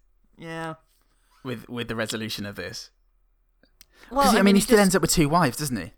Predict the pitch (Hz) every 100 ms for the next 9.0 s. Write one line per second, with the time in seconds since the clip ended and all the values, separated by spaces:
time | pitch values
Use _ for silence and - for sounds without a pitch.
0 | _ 247 302 320 349 226 196 - 220 359
1 | 202 117 127 131 127 - 139 190 113 110
2 | _ _ _ _ _ _ _ _ - _
3 | _ 240 269 110 - _ _ _ _ _
4 | _ _ - - 359 - 370 - 403 _
5 | _ _ _ _ _ _ _ _ _ _
6 | _ _ _ _ _ _ _ _ _ _
7 | _ _ _ _ _ _ _ 185 185 262
8 | 269 240 220 208 180 170 143 117 - -